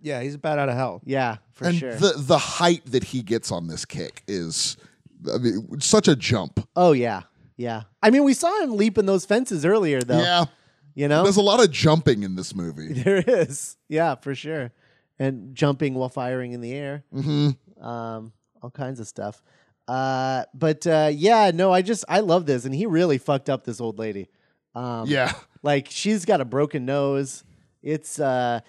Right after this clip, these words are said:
Speaker 2: that's not gonna heal easily. The elderly, they, it takes a long time <laughs> for bones
Speaker 1: Yeah,
Speaker 2: and things
Speaker 1: yeah,
Speaker 2: to
Speaker 1: she's
Speaker 2: heal.
Speaker 1: gonna die before that heals all the way.
Speaker 2: Oh, yeah. Oh, yeah.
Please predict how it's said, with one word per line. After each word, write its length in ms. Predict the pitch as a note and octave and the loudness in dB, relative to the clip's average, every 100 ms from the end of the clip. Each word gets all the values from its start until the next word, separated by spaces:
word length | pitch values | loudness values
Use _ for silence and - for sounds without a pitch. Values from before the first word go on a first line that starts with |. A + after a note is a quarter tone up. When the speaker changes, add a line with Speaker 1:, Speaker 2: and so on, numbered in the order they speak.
| _ | _
Speaker 2:
that's 260 | E3 G3+ - | 0 0 0
not 220 | G3 F#3+ | -2 0
gonna 140 | E3 | -2
heal 320 | C#3+ D#3 D#3 | -2 0 0
easily. 600 | C#3 F3 E3 E3+ E3+ E3+ D3+ | 0 -2 0 0 2 0 -4
The 80 | - | -6
elderly, 580 | C3+ E3 E3+ F3 E3+ E3 | -2 0 0 2 2 0
they, 180 | D3 B2+ | 0 -2
it 220 | A#2+ - | -2 -8
takes 180 | - C#3 | -8 -6
a 40 | A#2+ | -6
long 340 | B2 D#3 D#3 | -4 -2 -2
time 440 | C#3+ D#3+ D#3+ D#3+ D3 _ | -4 -2 -2 -2 -6 _
<laughs> 100 | _ | _
for 340 | - B2+ C3+ _ _ _ | -6 -4 -6 _ _ _
bones 400 | - D3+ D#3+ E3 | 2 4 4 0
Speaker 1:
Yeah, 60 | D#3+ | -2
Speaker 2:
and 80 | |
things 200 | D#3+ D#3+ | -2 -2
Speaker 1:
yeah, 60 | E3 | -2
Speaker 2:
to 60 | E3 | -2
Speaker 1:
she's 80 | D3+ | 0
Speaker 2:
heal. 100 | D#3+ | -2
Speaker 1:
gonna 120 | E3+ | -2
die 220 | D3+ D3+ | -2 -2
before 260 | D3+ B2+ A2 | -4 -8 -10
that 160 | G#2 G2 | -10 -12
heals 200 | F#2 E2+ | -14 -16
all 120 | F2 | -20
the 60 | |
way. 140 | E2+ C2 - | -20 -12 2
Speaker 2:
Oh, 180 | E3 | 6
yeah. 260 | D3+ C#3 A2 - - | 6 6 2 -2 -2
Oh, 120 | D3 | 2
yeah. 240 | C3+ A#2 | 2 0